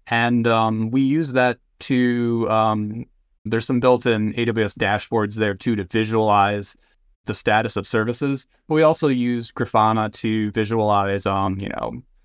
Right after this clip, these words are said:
you know, logs for, that we've built for our applications to, to view metrics for that. So using Grafana is another way to visualize data that you've stored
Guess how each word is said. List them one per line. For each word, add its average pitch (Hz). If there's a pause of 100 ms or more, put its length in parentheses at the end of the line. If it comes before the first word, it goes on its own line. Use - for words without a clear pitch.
(560)
you 156
know, 127
logs 131
for, 123
that 113
we've 131
built 104
for 107
our 101
applications 101
to, 104
to -
view 110
metrics 107
for 98
that. 92 (480)
So 123
using 127
Grafana 120
is 95
another 120
way 98
to 98
visualize 110
data 101
that 101
you've 101
stored 98